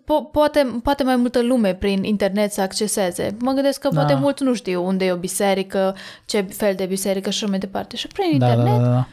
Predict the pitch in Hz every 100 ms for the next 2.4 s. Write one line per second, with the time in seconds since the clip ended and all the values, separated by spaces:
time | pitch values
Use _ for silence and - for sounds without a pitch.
0 | - _ _ _ _ - 415 285 269 254
1 | 220 277 240 220 - _ _ _ _ _
2 | - 127 127 127